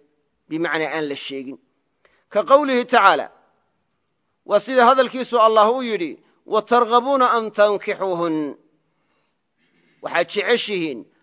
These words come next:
ay fii an tankixuuhunna, ay fii nikaaxihinna, guurkoodaad jeceshihiin. Oo ragiba, yarghabu ama targhabu, can hadday ku gudubto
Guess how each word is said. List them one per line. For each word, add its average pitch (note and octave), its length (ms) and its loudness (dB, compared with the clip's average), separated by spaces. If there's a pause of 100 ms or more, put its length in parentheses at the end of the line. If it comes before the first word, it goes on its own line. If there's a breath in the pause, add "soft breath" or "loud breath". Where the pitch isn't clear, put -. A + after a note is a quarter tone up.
ay G3 180 2
fii G3+ 200 -4
an G3 200 -2
tankixuuhunna, F#3 760 -4
ay F3 140 0
fii E3+ 180 -8
nikaaxihinna, D#3 760 -4
guurkoodaad F3 600 -8
jeceshihiin. B2 400 -16 (2500)
Oo A3 100 4
ragiba, A3+ 460 2 (2750)
yarghabu F#3 540 2
ama F3 240 -2
targhabu, D#3+ 540 -4 (1600)
can A3+ 240 2
hadday F#3+ 360 0
ku G#3 200 -12
gudubto E3 480 -6